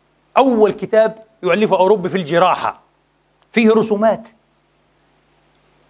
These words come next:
في إحدى هذه الرسوم، ترسيمة يعني أو الترسيمات، يظهر أبو قراط يدرس تلاميذه برداء عربي وعمامة. <laughs> يتساءل المؤرخون لماذا اختار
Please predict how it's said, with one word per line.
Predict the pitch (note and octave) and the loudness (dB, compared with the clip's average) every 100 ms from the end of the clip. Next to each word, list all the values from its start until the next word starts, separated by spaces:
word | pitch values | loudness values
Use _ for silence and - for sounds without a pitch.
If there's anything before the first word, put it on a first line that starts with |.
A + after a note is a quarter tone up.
| _ _ _ _ _ _ _ _ _ _ _ _ _ _ | _ _ _ _ _ _ _ _ _ _ _ _ _ _
في | F#3 A3 | -2 0
إحدى | C4+ F#3+ | 0 2
هذه | F#3+ G#3 F#3+ F#3+ - _ F3+ | 2 2 -2 -6 -10 _ -2
الرسوم، | E3+ E3 G#3+ F#3 E3 | 0 -2 0 -2 -2
ترسيمة | - D#3 - G3 D#3 | -4 -4 -2 -2 -2
يعني | C#3+ C3 D3+ | -2 -4 -4
أو | D#3+ | -4
الترسيمات، | D#3+ D3+ - D#3+ F3+ G3 - _ _ - | -6 -10 -10 -6 -4 -4 -8 _ _ -4
يظهر | G3 E3+ E3 | -2 0 0
أبو | D#3+ | -2
قراط | - D#3 B2 D#3+ | -2 -2 -2 -2
يدرس | F3+ F3 | -2 -2
تلاميذه | - E3+ E3 D#3 B2 G2+ - _ _ - | -2 -2 -2 -6 -10 -14 -20 _ _ -10
برداء | D3+ C#3+ F3 D#3 | -8 -2 0 0
عربي | D#3+ F3 E3+ F#3 | 0 0 -2 -6
وعمامة. | D3+ C3 C#3 B2+ A2+ A2+ _ _ _ - | -6 -6 -8 -10 -12 -20 _ _ _ -10
<laughs> | A2+ G#2+ - _ _ - - - | -10 -10 -16 _ _ -20 -10 -2
يتساءل | D#3 C3+ F#3+ F3+ | 0 0 0 0
المؤرخون | F#3 E3+ D3 D3 G3+ D3 - - | 0 0 0 -2 -2 -4 -10 -16
لماذا | D#3+ F3+ F3 A3 B3+ G#3 | -2 0 2 2 2 2
اختار | F#3 - A3 G#3 D#3+ A#2+ | 0 0 0 2 2 -2